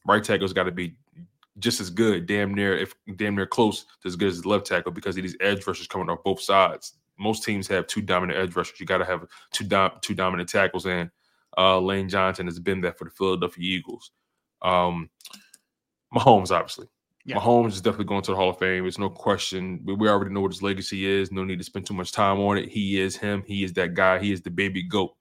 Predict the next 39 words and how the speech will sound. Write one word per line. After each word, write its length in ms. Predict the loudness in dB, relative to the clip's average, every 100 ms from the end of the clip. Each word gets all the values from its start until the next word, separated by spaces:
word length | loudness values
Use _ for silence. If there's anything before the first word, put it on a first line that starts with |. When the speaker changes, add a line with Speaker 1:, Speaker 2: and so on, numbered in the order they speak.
| _
Speaker 1:
continuing 540 | -12 -6 -2 -2 -2 -4
to, 160 | -4 0
uh, 200 | 2 0
develop 340 | -2 0 0
in 80 | -2
front 160 | -2 -2
of 80 |
our 80 | 0
very 260 | 0 0 2
eyes. 360 | 2 2 -2 -16 -20 -12 0
And 100 | 2
this 180 | 2
is 140 | 0 0
where 140 | 0
it 60 | 0
gets 160 | -4
tricky. 320 | -2 -2 -4 _ _ _ _
Um, 300 | 0 2 2
and 100 | 2
this, 80 | 2
and, 220 | 0 -2 -2
and 100 | -2
this 120 | -2
is 80 | 0
where 120 | 2
you 80 | 2
gotta 180 | 0
come 180 | -2 -4
in 80 | -4
and 80 | -4
help 140 | -4
me 100 | -2
out 100 | -2
with 100 | -2
this 160 | -6 -12
because, 420 | -4 0 0 -2
Speaker 2:
Yeah. 160 | -6 -6 -8 _ _
Speaker 1:
you 80 | -4
know, 300 | -2 -2 -6